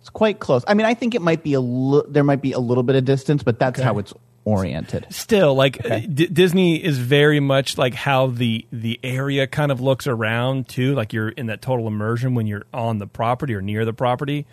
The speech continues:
Speaker 2: Yeah,
Speaker 1: Exactly
Speaker 2: I
Speaker 1: right.
Speaker 2: can imagine that sticks in their craw a little bit.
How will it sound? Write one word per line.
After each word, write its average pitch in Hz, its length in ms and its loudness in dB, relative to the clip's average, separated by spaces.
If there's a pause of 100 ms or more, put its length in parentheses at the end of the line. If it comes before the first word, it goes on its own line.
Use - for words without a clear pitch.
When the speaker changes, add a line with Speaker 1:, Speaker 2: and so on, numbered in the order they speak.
(880)
Speaker 2:
Yeah, 131 240 -2
Speaker 1:
Exactly 95 360 -6
Speaker 2:
I - 40 -2
Speaker 1:
right. 101 80 -2
Speaker 2:
can 117 140 0
imagine 117 400 -2
that 107 120 -10
sticks - 280 -10
in 117 80 -10
their 101 120 -8
craw 107 300 -6
a - 40 -4
little 90 140 -8
bit. 82 220 -14